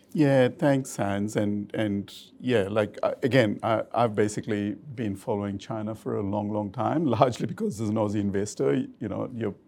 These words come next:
as a trade exposed economy with China as the largest trade partner, you gotta know what's going on there.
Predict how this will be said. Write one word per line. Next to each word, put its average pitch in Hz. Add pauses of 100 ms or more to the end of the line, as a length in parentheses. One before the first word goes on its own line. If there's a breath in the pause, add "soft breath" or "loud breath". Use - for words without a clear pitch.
(100)
as 107
a 101
trade 107
exposed 104
economy 107
with 104 (420 soft breath)
China 107
as 101
the 104 (220)
largest 101
trade 104
partner, 113
you 98
gotta 101
know 98
what's 98
going 104
on 104
there. 113